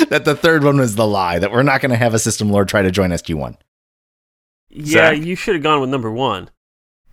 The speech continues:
Speaker 3: Yeah.
Speaker 1: No! <laughs>
Speaker 3: Yeah, I stole that from a fan fiction summary. That one didn't
Speaker 1: Oh.
Speaker 3: happen.
Speaker 1: Lifestyle change. <laughs> I thought that you were being, like, vague. I thought you were being, like, you know,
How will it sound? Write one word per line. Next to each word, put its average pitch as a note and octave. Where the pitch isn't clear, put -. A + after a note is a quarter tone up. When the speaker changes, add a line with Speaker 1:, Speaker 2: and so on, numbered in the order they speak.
Speaker 3:
Yeah. A#2
Speaker 1:
No! A#3+
<laughs> -
Speaker 3:
Yeah, B2+
I C#3
stole D3
that C3+
from B2+
a G#2+
fan A2
fiction G2+
summary. F#2+
That G#2+
one A2
didn't F#2
Speaker 1:
Oh. F#2
Speaker 3:
happen. C2+
Speaker 1:
Lifestyle D2+
change. -
<laughs> -
I C#4+
thought F#4
that F4
you C#4
were A3+
being, G3+
like, E3+
vague. A2
I A#2
thought C4+
you C4
were A3
being, G3
like, D3
you D3+
know, B2+